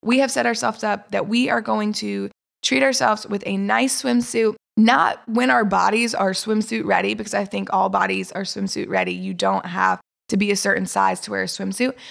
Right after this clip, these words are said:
but we are gonna spend a little extra money on a nicer swimsuit. That is our goal for ourselves. And honestly, we just started this, and I can tell you right now, we are both super motivated just to stick with our goals.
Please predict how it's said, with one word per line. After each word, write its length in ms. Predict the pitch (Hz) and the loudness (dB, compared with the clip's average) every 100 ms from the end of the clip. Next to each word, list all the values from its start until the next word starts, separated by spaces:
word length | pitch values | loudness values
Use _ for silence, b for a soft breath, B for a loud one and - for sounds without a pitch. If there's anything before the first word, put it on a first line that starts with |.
| B B | B B
but 80 | 247 | -2
we 180 | 208 220 | 0 2
are 100 | 254 | 2
gonna 380 | 262 262 240 208 | 0 0 0 -2
spend 460 | - - - 220 233 | -6 -6 0 2 2
a 60 | |
little 240 | 226 226 220 | 2 0 0
extra 320 | 214 - 214 | 0 -2 -2
money 280 | 202 196 196 | 0 -2 -2
on 120 | 190 | -4
a 120 | 185 | -4
nicer 500 | 185 202 254 330 302 | -2 2 2 2 0
swimsuit. 720 | 247 226 202 196 - 190 185 185 _ - | 0 0 -2 -2 -2 -4 -4 -8 _ 2
That 140 | 294 | 4
is 120 | 339 339 | 4 2
our 120 | 320 | 2
goal 160 | 269 | 2
for 140 | 262 233 | 2 2
ourselves. 440 | 214 311 311 - - | 2 2 0 0 0
And 100 | 247 | 2
honestly, 500 | 254 320 349 294 - 202 - | 2 2 -2 -4 -4 -14 -6
we 280 | 208 226 254 | -2 2 2
just 180 | 247 240 | 2 2
started 260 | 220 214 | 2 2
this, 240 | 202 208 - | 0 -2 -2
and 240 | 202 190 190 _ - | -2 0 -4 _ -2
I 80 | 202 | 2
can 100 | 226 | 4
tell 120 | 226 | 4
you 60 | 214 | 4
right 80 | |
now, 120 | 196 190 | 4 4
we 120 | 202 | 4
are 80 | 180 | 2
both 260 | 185 190 | 2 0
super 360 | - - 254 254 | 0 2 4 4
motivated 720 | 214 214 220 202 190 190 185 _ _ - | 4 4 2 2 2 0 -4 _ _ 2
just 200 | 269 269 | 2 2
to 60 | 311 | -2
stick 280 | - 277 | 0 0
with 120 | 240 226 | 2 2
our 240 | 208 220 | 4 4
goals. 640 | 196 208 214 214 185 185 | 2 2 2 2 0 -2